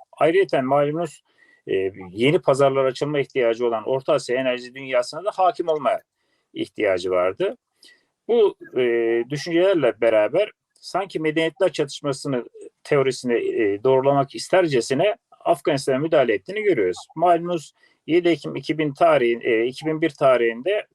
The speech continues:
El-Kaide ile destek, e, içinde olduğunu düşündüğü Taliban'ı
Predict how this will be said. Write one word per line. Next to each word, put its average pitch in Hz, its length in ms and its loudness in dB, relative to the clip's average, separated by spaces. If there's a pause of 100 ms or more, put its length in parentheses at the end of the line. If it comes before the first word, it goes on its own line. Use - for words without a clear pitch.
(120)
El-Kaide 147 600 0
ile 156 240 -2 (640)
destek, 135 540 0 (300)
e, 107 180 -2
içinde 123 340 -8
olduğunu 120 340 -2
düşündüğü 127 400 -8
Taliban'ı 143 440 0